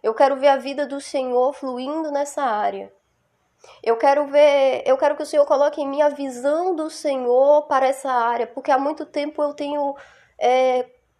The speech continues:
colocado a minha própria visão, aquilo que eu acho que seria o ideal,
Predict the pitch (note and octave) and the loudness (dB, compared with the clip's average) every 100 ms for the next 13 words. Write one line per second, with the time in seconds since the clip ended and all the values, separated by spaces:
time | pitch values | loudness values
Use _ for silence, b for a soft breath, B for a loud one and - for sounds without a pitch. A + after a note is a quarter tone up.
0 | _ _ - C4+ C4+ C#4+ C#4+ D4 C#4+ C#4 | _ _ 0 2 4 2 2 2 2 2
1 | B3+ A#3+ A3 G#3 A#3 B3 C4 B3 C4 B3+ | 2 -2 -6 -2 2 4 4 4 -2 -6
2 | C4 A#3 A#3 A#3+ A#3 - A#3+ A#3 A3+ A3 | 0 4 4 2 -12 -16 -14 -12 -12 -12
3 | G#3 A#3+ A3+ A3+ G3+ F#3 F#3 G#3 A#3 A#3+ | -6 -4 -4 -4 -6 -4 2 4 4 0